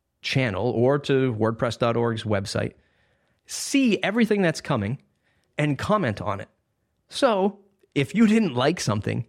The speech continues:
you could literally go and say, "I don't like that feature. Here's why.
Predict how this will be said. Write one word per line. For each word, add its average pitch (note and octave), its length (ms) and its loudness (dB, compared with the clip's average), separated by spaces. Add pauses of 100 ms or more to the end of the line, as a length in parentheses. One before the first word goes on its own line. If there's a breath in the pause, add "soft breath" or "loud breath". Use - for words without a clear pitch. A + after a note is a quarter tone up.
(100)
you A#3 160 4
could G3+ 180 2
literally G#3+ 380 4
go B2 320 2
and C3 160 -2
say, G#2+ 320 -2 (280)
"I D#3+ 60 0
don't F3+ 220 2
like D#3 160 0
that - 180 -4
feature. G2+ 380 -8 (160)
Here's G#2+ 360 -4
why. A2 300 -2